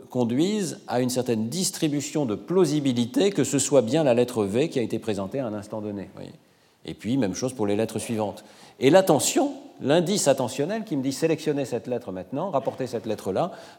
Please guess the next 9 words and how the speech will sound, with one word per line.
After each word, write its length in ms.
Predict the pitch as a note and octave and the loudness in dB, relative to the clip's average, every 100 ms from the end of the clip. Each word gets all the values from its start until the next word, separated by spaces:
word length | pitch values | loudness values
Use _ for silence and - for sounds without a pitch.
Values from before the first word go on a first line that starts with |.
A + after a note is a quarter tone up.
| - | -14
se 140 | - D3+ | 2 4
comporte 340 | D3+ F3+ F#3+ | 6 4 2
exactement 380 | C#3 D#3+ D#3 D#3+ | 0 0 0 2
de 60 | D#3 | 4
la 60 | |
même 140 | C3 B2 | 4 4
manière. 380 | A#2+ G2+ F#2 - - _ _ _ | 0 0 -4 -8 -20 _ _ _
D'après 280 | A2+ A2 A2+ | -2 0 0
Vull, 360 | G#2 D#3 A3+ | 2 0 0